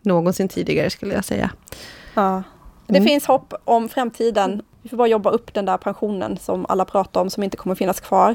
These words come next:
Speaker 2: när vi blir gamla. Men det är en helt annan historia som vi får ta i ett helt, en helt annan typ av podd.
Speaker 1: Exakt. Men med det tror jag att vi får tacka för oss för idag med de här spaningarna som vi gjort kring hur vi reser just nu.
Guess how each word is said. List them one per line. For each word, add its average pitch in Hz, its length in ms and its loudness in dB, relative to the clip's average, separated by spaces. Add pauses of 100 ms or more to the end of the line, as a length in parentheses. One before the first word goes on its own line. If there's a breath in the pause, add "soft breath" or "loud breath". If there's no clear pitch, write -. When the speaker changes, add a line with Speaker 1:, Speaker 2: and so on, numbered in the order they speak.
Speaker 2:
när 214 220 0
vi 202 340 2
blir 202 220 0
gamla. 190 360 0
Men 240 120 0
det 311 60 2
är - 20 4
en 294 60 4
helt 330 220 2
annan 320 360 4
historia 202 360 2
som 247 160 -6
vi 247 180 0
får 240 600 0 (220)
ta 254 260 4
i 247 120 2
ett 233 160 0
helt, 233 180 0 (260)
en 277 160 2
helt 285 220 2
annan 247 340 2
typ 233 200 -4
av 208 60 2
podd. 233 420 0 (460 loud breath)
Speaker 1:
Exakt. - 680 0 (480 loud breath)
Men 285 200 2
med 285 100 2
det 330 100 2
tror 370 140 0
jag 302 60 4
att 269 60 -4
vi 269 80 4
får 240 100 0
tacka 240 340 0
för - 140 2
oss 311 220 0
för 226 100 2
idag 226 460 2
med 190 560 2
de 202 140 2
här 196 220 2
spaningarna 220 640 2
som 208 120 2
vi 185 60 4
gjort 196 160 0
kring 202 240 2
hur 185 200 2
vi 185 100 2
reser 190 320 2
just 180 320 0
nu. 233 360 2